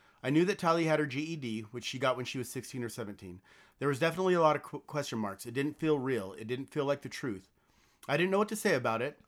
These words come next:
I wouldn't assume that she had done something to her. It was unusual."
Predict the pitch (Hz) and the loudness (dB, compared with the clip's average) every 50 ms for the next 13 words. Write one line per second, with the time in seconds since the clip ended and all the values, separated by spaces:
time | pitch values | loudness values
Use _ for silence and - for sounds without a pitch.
0 | _ - 123 123 135 143 151 139 - - 170 160 151 139 117 - - 139 127 120 | _ -6 -4 -2 0 -2 -2 -2 -2 0 2 2 2 0 -2 -4 -4 -4 -4 -4
1 | 113 127 127 123 - 120 101 104 - 104 101 - 107 101 92 95 98 113 117 117 | -4 -4 -4 -4 -4 -6 -8 -6 -8 -10 -10 -8 -8 -8 -8 -8 -8 -8 -8 -6
2 | 117 123 120 120 113 107 98 92 90 82 90 | -6 -4 -4 -4 -4 -6 -8 -10 -14 -18 -20